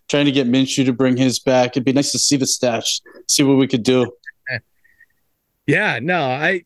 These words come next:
Speaker 2: again, he just, he, he brings a little bit of swag. I know he just, uh, he was really coach, uh, close to Coach Mike Leach, friend of the program. Uh, check out that Mike Leach tribute show we did. That was, that was
Speaker 1: Yeah.
Speaker 2: pretty fun to put together.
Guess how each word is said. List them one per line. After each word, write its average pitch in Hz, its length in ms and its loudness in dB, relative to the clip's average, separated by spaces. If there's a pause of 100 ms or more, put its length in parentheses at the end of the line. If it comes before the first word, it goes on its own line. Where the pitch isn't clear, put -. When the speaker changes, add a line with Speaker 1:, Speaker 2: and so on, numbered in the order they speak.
(100)
Speaker 2:
again, 190 380 -2
he 185 140 -2
just, 226 280 -2
he, 240 200 -2
he 247 80 -4
brings 240 280 0
a 240 40 2
little 220 140 4
bit 190 140 0
of 165 120 -2
swag. 165 600 -2
I 151 120 -2
know 160 200 0
he 151 140 0
just, 147 420 -2
uh, 135 360 0 (580)
he 175 120 0
was 160 160 -2
really 175 200 2
coach, 170 580 -2
uh, 143 220 0
close 156 280 -2
to 135 80 -6
Coach 143 320 -4
Mike 139 260 -2
Leach, 139 280 -4
friend 127 200 -4
of 117 60 -8
the 107 60 -10
program. 123 800 -2
Uh, 110 260 -4
check 190 200 -6
out 208 120 -4
that 190 120 0
Mike 165 180 -2
Leach 160 280 -4
tribute 160 280 -2
show 147 180 -2
we 143 100 -2
did. 147 220 0
That 147 100 0
was, 147 200 -4
that 156 180 -6
was 151 100 0
Speaker 1:
Yeah. 113 220 0
Speaker 2:
pretty - 220 -12
fun 151 160 -2
to 139 160 -4
put 147 120 -2
together. 131 560 -2